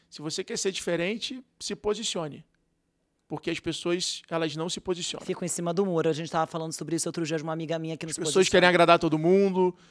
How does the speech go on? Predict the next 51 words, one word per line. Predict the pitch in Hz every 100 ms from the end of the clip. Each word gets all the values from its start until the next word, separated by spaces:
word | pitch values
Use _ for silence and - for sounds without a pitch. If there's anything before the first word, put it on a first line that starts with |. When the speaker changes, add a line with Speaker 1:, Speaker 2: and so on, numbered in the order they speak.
| _
Speaker 1:
as | -
pessoas | - 151 180
Speaker 2:
É | -
Speaker 1:
querem | 175
Speaker 2:
isso. | 170
Speaker 1:
prometer | 175 175 170 175
o |
que | 165 175
Speaker 2:
Muito | 170
Speaker 1:
não, | 190
não | 175
Speaker 2:
ruim. | 139
Speaker 1:
tem | 175
garantia | 165 160 165 160
de |
entrega. | 160 160 160 180 185 185 185 _ _ _ -
Então | 147 185
é |
muito | 175 202 262
fácil | 214 - 202 202 190
você | 175 190
se | 180
diferenciar | - 180 175 - 170
no | 170
mundo | 160 165 196 202
onde | 190 185 175
você | 190 170
tem | 180 185
uma | 185
quantidade | 185 175 165 175 156
de | 170
gente | 170 170 185
absurda | 185 180 - 196 202 220 - _ _ _ -
prometendo | 185 196 185 185 190
e | 196
não |
entregando | 190 208 202 165 160 180 185
Speaker 2:
Essas | 180
Speaker 1:
ou | 196
fazendo | 180 185
Speaker 2:
pe-, | 185
é, |
Speaker 1:
merda. | 175 165
Speaker 2:
e | 165
essas | 170
pessoas | - 170 180
não | 170
chegam | 160 170 165
a |
lugar | 165
nenhum. | 170 175 135